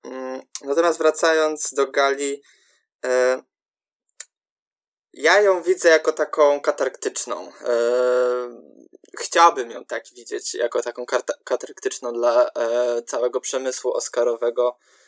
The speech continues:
dla całej kultury filmowej, e, że być może dziewięćdziesiąta czwarta, e, dzięki temu, jak dziewięćdziesiąta trzecia wyglądała, będzie inna. Czy tak będzie? E, no nie wiem, żeby poznać przyszłość, wystarczy poczekać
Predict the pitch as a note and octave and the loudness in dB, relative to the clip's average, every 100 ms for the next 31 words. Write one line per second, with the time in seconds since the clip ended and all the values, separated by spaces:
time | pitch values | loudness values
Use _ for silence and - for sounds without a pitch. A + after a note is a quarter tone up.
0 | - B2 - B2 B2+ C3 B2 - C3 A#2+ | -4 -4 2 2 4 4 2 -2 -6 -4
1 | C#3 B2+ A#2+ B2+ A#2+ A#2 A2+ B2 B2+ - | -2 -2 -2 -6 -4 -4 0 0 0 -6
2 | _ _ _ _ _ _ - - B2+ B2 | _ _ _ _ _ _ -20 -12 -10 -8
3 | B2 B2 A#2+ C#3 C3 C#3 D3+ D3+ C#3+ C#3 | -6 -6 -4 -4 -4 -2 -2 -2 -4 -6
4 | C3+ D3 C#3 C3+ - C3+ C3 C3+ C3 C3 | -4 -4 -4 -2 0 -2 0 2 2 0
5 | - _ _ - B2 A#2+ B2 B2 B2 A#2+ | -8 _ _ -8 -4 -2 -2 -2 -6 -10
6 | A#2 D#3 F3 F3+ D3 C3 B2 A#2+ B2 A#2+ | 0 0 0 -2 0 0 0 -2 -4 -4
7 | B2 A#2+ - C3 B2 A#2+ A#2+ B2 A#2+ A#2 | -4 -4 -2 -4 -2 -4 -2 -2 0 2
8 | A#2+ A#2+ - _ _ B2+ C3 C3+ - A#2+ | 2 2 -4 _ _ -2 0 0 -2 -4
9 | G#2+ F#2+ - _ _ _ _ _ - D3 | -8 -10 -12 _ _ _ _ _ -6 0
10 | F3+ F3+ D#3+ D3 C#3 C3 C3+ C#3+ - C3+ | 0 2 4 4 2 0 0 0 -4 0
11 | C3+ C3 C3 B2+ - _ C3 D#3 E3+ D3 | 2 4 2 0 -10 _ 0 2 2 0
12 | B2 C3 B2+ C#3 C3 B2+ - C3 C3+ B2+ | 0 0 2 2 0 0 -2 -4 -2 -4
13 | - C3 - B2+ - - B2 B2 - B2+ | -4 -4 0 0 0 -2 0 0 -4 -2
14 | D3 - A#2+ - - | -2 0 -2 -4 -10